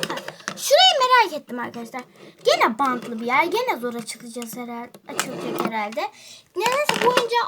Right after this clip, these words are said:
aldığımızda her şey çok zor açılıyor. Arkadaşlar. Evet,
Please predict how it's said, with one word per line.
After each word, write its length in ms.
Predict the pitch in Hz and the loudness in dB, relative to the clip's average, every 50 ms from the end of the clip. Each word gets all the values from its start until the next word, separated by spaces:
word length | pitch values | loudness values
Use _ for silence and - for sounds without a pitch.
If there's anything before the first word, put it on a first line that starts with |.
| 453 | 2
aldığımızda 480 | - - 523 - 381 370 349 339 339 392 | 2 2 0 -2 0 -2 -2 -2 -2 -4
her 300 | - - 427 466 453 440 | -4 -2 0 0 0 0
şey 200 | - 415 403 - | -2 -6 -8 -8
çok 260 | - 415 403 359 320 | -8 -8 -6 -6 -4
zor 180 | 339 392 403 - - | -4 -4 -6 -4 -6
açılıyor. 420 | - 269 - - 277 262 302 302 269 262 - - - - - - _ _ - - - | -8 -8 -8 -10 -12 -8 -8 -8 -8 -10 -14 -20 -20 -20 -20 -20 _ _ -12 -4 0
Arkadaşlar. 1700 | 247 240 240 240 233 - - - - 294 302 269 233 240 233 233 233 226 - - - - _ - - 247 - 120 120 240 233 220 208 - - _ _ - _ _ - - - - - | 2 2 2 0 -2 -8 -8 -4 0 2 2 2 2 0 -2 -2 -2 -4 -6 -8 -8 -12 _ -16 -10 -4 0 4 4 6 6 4 2 -2 -8 _ _ -20 _ _ -20 -8 0 4 4
Evet, 160 | - - - | 6 6 4